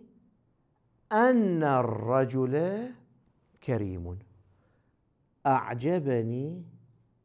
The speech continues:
أن الرجل كريم. الرجل اسم إن،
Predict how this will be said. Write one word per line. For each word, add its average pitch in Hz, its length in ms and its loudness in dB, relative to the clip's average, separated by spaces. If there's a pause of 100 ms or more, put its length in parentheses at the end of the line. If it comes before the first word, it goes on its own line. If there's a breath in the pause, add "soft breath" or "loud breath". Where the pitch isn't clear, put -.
(2500)
أن 160 760 2 (1040)
الرجل 139 800 2 (2000)
كريم. 87 600 -6 (1600)
الرجل 113 480 -2
اسم 107 380 -8
إن، 156 420 -8